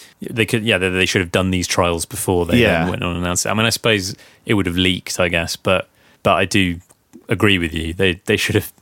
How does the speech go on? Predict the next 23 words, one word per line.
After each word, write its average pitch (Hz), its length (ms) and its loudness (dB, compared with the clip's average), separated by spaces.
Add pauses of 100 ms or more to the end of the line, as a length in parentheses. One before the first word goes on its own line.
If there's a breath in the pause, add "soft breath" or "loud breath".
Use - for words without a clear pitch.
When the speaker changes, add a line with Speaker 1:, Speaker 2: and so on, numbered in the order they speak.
(380 soft breath)
Speaker 1:
thought - 560 0
it - 160 -2
through 92 680 0
more 98 240 2
comprehensively 92 580 0
than 87 80 -2
they 87 100 0
did 90 300 0
before 87 380 -2
coming 85 260 -4
in 85 100 -4
with 85 80 -4
this 85 160 -4
big - 300 -10
song 87 220 -4
and 85 100 -6
dance, - 500 -4
you 107 120 -8
know, 101 40 -6 (180)
all 104 120 -6
singing 87 260 -2
and 90 80 -4
dancing 92 400 -2